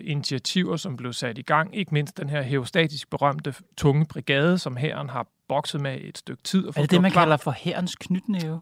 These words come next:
Speaker 1: Ja, det er det, man, nogen kalder for hærens knytnæve.
Speaker 2: Siger du og
Speaker 1: Fordi,
Speaker 2: griner?
Speaker 1: fordi at det er, det er, det er, hvad skal man sige, omdrejningspunktet for hærens kampevne.
Speaker 2: Ja.
Speaker 1: Det er ligesom den, den enhed i hæren,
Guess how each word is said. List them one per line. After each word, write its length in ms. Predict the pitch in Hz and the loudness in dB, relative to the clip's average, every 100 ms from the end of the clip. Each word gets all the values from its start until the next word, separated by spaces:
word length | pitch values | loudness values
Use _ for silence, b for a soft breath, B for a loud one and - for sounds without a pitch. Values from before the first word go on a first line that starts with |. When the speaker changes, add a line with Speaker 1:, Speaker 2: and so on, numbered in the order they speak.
| - | -2
Speaker 1:
Ja, 120 | 143 | 0
det 120 | 143 | 2
er 40 | 165 | 2
det, 120 | 165 | 2
man, 140 | 165 | 2
nogen 460 | 165 147 156 156 180 | 0 0 4 6 6
kalder 220 | 151 127 | 4 0
for 120 | 120 | 0
hærens 320 | 135 147 127 - | 2 2 2 0
knytnæve. 520 | 156 131 - 123 123 B B | 0 0 -2 -4 -4 B B
Speaker 2:
Siger 200 | - 180 | 6 8
du 60 | 165 | 10
og 80 | 170 | 8
Speaker 1:
Fordi, 40 | |
Speaker 2:
griner? 340 | 175 170 165 156 B | 6 4 2 2 B
Speaker 1:
fordi 460 | - 143 170 180 - | -6 -2 2 2 2
at 320 | 165 139 - - b | -2 -2 -4 -16 b
det 140 | 170 165 | 4 6
er, 140 | 156 - 180 | 6 2 2
det 140 | 170 | 4
er, 120 | 160 - | 4 2
det 140 | 165 | 0
er, 40 | 151 | 0
hvad 100 | 147 | 0
skal 80 | 180 | 0
man 60 | |
sige, 180 | 147 170 | -2 0
omdrejningspunktet 800 | 156 160 151 147 - 151 139 135 | 2 2 2 -2 -4 -4 -4 -8
for 140 | - 127 | -6 -4
hærens 400 | 143 135 135 - | -2 -4 -8 -8
kampevne. 580 | - 110 117 101 101 - - | -2 -2 -2 -14 -16 -18 2
Speaker 2:
Ja. 40 | 147 | 4
Speaker 1:
Det 60 | |
er 40 | 147 | 6
ligesom 280 | 143 156 143 | 4 0 0
den, 280 | 147 147 | 0 -2
den 340 | - 156 156 123 | -4 -2 -2 -6
enhed 420 | - 170 185 190 | -4 4 6 6
i 120 | 156 | 2
hæren, 420 | 127 202 170 170 | 0 0 2 0